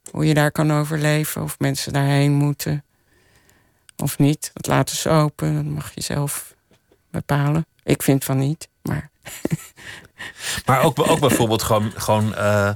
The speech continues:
Speaker 2: met mensen die mooi tekenen. Gewoon, gewoon v-, vrije klassieke kunstvormen zit er ook
Speaker 1: Ja,
Speaker 2: tussen.
Speaker 1: alles.
Speaker 2: Installaties.
Speaker 1: Ook abstract.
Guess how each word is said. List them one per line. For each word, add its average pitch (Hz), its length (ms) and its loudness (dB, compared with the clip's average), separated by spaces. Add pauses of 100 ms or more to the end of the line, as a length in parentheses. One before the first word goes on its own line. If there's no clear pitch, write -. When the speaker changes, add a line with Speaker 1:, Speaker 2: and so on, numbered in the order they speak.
(480)
Speaker 2:
met 113 180 0
mensen 104 320 2
die 104 120 2
mooi 101 240 4
tekenen. 123 640 0
Gewoon, 101 280 0
gewoon 95 240 0
v-, - 100 -8 (140)
vrije 90 420 2 (160)
klassieke 101 480 0
kunstvormen 113 680 2
zit 101 180 0
er 85 80 -2
ook 87 80 4
Speaker 1:
Ja, 151 160 4
Speaker 2:
tussen. 107 340 0
Speaker 1:
alles. 143 280 0
Speaker 2:
Installaties. 110 760 0
Speaker 1:
Ook 151 260 2
abstract. - 840 -2